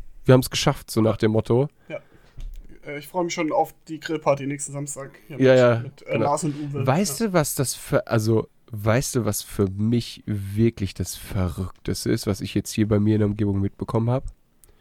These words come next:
Speaker 1: Es wurden ja alle Großveranstaltungen abgesagt. Und ich komm aus einer,
Speaker 2: Ja.
Speaker 1: ich komm aus einer Gegend, wo Schützenfeste quasi, also die nennen einen Tag vor Schützenfest,
Speaker 2: Das
Speaker 1: nennen
Speaker 2: Highlight des Dorfs.
Speaker 1: Ja, ey, pass auf,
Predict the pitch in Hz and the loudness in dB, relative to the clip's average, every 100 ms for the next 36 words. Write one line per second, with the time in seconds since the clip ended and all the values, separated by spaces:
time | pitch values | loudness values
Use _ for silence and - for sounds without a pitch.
0 | _ - - - - - 147 147 131 131 | _ -20 -20 -20 -16 4 6 6 6 4
1 | 120 - - 104 - 92 95 92 - 98 | 4 2 2 2 0 -2 -2 -4 -2 -2
2 | 95 - - 113 123 - 139 135 127 123 | -2 -4 -4 -2 -2 2 4 4 4 4
3 | 120 - - - 120 - 127 123 113 113 | 4 2 -10 -8 -4 0 2 2 2 2
4 | 123 123 113 107 110 - - - - - | 2 0 0 2 2 0 -2 -2 -2 -4
5 | 107 - 101 - 113 113 117 _ _ _ | -2 0 -2 0 2 2 0 _ _ _
6 | _ _ - 123 117 113 113 110 104 _ | _ _ 2 6 6 4 4 2 0 _
7 | _ _ _ _ _ _ _ 120 113 120 | _ _ _ _ _ _ _ 2 4 4
8 | 127 139 143 131 139 - 139 - 135 - | 6 6 6 4 4 4 2 4 2 4
9 | 160 - - 131 123 - 127 135 151 147 | 0 0 -2 0 0 4 6 6 4 0
10 | 143 139 - 107 - 143 - 135 135 170 | -4 -10 -12 -10 0 2 6 8 8 8
11 | 160 - | 6 4